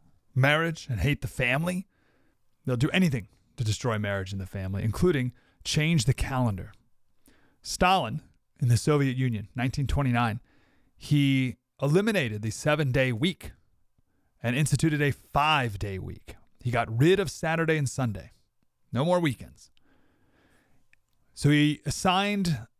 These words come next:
every worker a color, five colors, one of five colors. And everyone of that color had a day off per week. So you had one day off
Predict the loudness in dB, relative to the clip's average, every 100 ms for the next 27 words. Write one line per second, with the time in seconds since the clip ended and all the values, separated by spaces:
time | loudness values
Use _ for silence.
0 | _ -18 -16 -6 0 2 2 4 4 2
1 | -4 -8 _ _ _ _ _ -12 -8 -4
2 | -4 -6 -16 -20 _ _ _ _ _ _
3 | -4 0 0 -2 -8 -4 -2 0 0 -6
4 | -6 -10 -16 -20 _ _ _ _ _ 0
5 | 2 2 2 2 2 0 0 2 0 -2
6 | -2 -2 -4 -12 _ _ _ -10 0 2
7 | 0 -2 -4 -2 2 2 2 2 0 0
8 | -2 -2 -2 -4 -8 -14 -20 _ _ -10
9 | -4 -2 2 2 2 2 -2